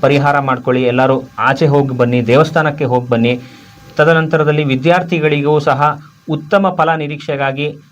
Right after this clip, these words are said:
ಹಯಗ್ರೀವರ ಪ್ರಾರ್ಥನೆ ಮಾಡ್ಲಿ. "ಜ್ಞಾನಾನಂದಮಯಂ ದೇವಂ ನಿರ್ಮಲ ಸ್ಫಟಿಕಾಕೃತಿಂ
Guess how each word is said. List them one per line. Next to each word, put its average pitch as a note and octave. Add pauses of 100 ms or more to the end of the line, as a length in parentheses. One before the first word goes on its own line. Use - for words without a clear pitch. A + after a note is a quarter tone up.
(140)
ಹಯಗ್ರೀವರ E3
ಪ್ರಾರ್ಥನೆ C#3+
ಮಾಡ್ಲಿ. B2 (680)
"ಜ್ಞಾನಾನಂದಮಯಂ C#3+
ದೇವಂ D3+
ನಿರ್ಮಲ C3+
ಸ್ಫಟಿಕಾಕೃತಿಂ D3